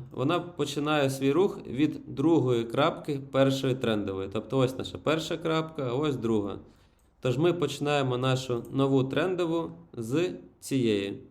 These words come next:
Давайте трошки збільшимо. Ставимо крапку сюди і шукаємо по нашому правилу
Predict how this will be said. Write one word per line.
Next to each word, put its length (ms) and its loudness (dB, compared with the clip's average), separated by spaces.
Давайте 340 -12
трошки 380 -8
збільшимо. 640 -4
Ставимо 460 0
крапку 400 -2
сюди 460 -2
і 140 -2
шукаємо 580 0
по 200 -4
нашому 400 0
правилу 680 2